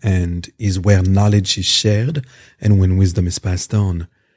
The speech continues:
But creativity is where imagination dances with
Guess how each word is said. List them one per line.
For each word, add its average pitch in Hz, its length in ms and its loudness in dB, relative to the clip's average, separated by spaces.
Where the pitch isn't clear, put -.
But - 260 0
creativity 113 720 0
is 87 140 -2
where 92 200 -2
imagination 92 840 0
dances 101 560 -2
with 92 320 -6